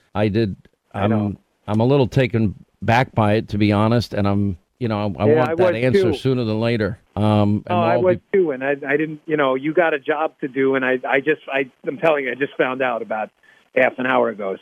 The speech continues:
Speaker 2: so I just,
Speaker 1: Ugh.
Speaker 2: you know, it's just a lot to take. So that's why I was so
Speaker 1: Well
Speaker 2: emotional on <laughs> Fox and Friends this morning, too, about Rush. I was waiting, eagerly waiting to get the news,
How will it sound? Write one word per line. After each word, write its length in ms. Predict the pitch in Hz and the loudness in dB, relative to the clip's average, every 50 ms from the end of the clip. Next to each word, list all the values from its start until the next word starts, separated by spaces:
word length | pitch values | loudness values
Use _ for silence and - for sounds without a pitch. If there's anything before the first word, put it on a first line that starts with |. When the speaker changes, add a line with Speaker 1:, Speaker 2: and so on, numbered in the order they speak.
| - - | -2 -2
Speaker 2:
so 220 | - 98 98 101 | 0 0 2 0
I 140 | 107 113 120 | 0 0 0
just, 220 | 113 127 120 107 | 2 0 0 0
Speaker 1:
Ugh. 140 | 110 101 80 - | -2 -10 -8 -8
Speaker 2:
you 120 | 139 110 | -10 -10
know, 200 | 98 90 87 - _ _ _ _ _ - - - - - - - - - _ _ _ _ _ _ _ | -10 -10 -12 -12 _ _ _ _ _ -20 -20 -20 -20 -20 -20 -20 -20 -20 _ _ _ _ _ _ _
it's 120 | - 143 - | 0 0 0
just 160 | 147 131 - | 0 -2 0
a 60 | 127 | 0
lot 200 | 113 101 87 - | 0 0 -2 -4
to 80 | - 87 | -8 -12
take. 280 | - - 80 80 80 _ - - - - - - - - | -6 -6 -6 -6 -6 _ -16 -18 -18 -18 -18 -18 -6 -2
So 220 | - 104 95 92 90 - - - - _ _ - - | 0 2 2 0 -2 -4 -12 -14 -16 _ _ 0 2
that's 160 | 135 120 - - | 2 2 2 0
why 140 | 139 127 120 | 0 0 2
I 20 | |
was 160 | 110 120 113 | -2 -4 -4
so 60 | - 117 | -6 -6
Speaker 1:
Well 60 | 113 | -8
Speaker 2:
emotional 460 | 107 107 107 113 - - - 98 92 | -10 -14 -14 -14 -14 -12 -10 -10 -8
on 140 | 90 87 85 | -10 -10 -8
<laughs> 40 | - | -8
Fox 200 | 117 110 110 - - | -4 -4 -4 -2 -2
and 140 | 160 - - | -4 -4 -2
Friends 240 | - 117 104 110 101 104 | -4 -4 -4 -4 -10 -12
this 80 | 98 - - | -16 -6 -2
morning, 320 | 120 110 110 107 110 104 - - | 0 0 2 0 -2 -2 0 0
too, 100 | 127 117 | 0 0
about 260 | 110 110 101 104 101 | 2 0 -2 -2 -2
Rush. 280 | 110 113 107 - - - | -2 -4 -4 -4 -6 -8
I 60 | 104 | -8
was 140 | 104 104 104 113 113 | -8 -10 -12 -12 -6
waiting, 420 | 113 131 131 135 127 123 113 110 117 _ _ _ - - - - - - | -2 -2 -2 -2 -4 -6 -10 -10 -16 _ _ _ -20 -18 -18 -18 -8 0
eagerly 480 | - 151 156 147 151 143 135 135 127 120 | 2 2 2 2 0 -2 -2 -4 -8 -8
waiting 400 | 117 123 131 139 131 127 120 117 | -8 -6 -4 -4 -4 -6 -8 -8
to 100 | - 120 | -10 -6
get 200 | - 131 120 - | -4 -4 -4 -2
the 100 | 131 117 | -4 -4
news, 320 | 117 131 131 131 120 110 | 0 2 2 2 0 -2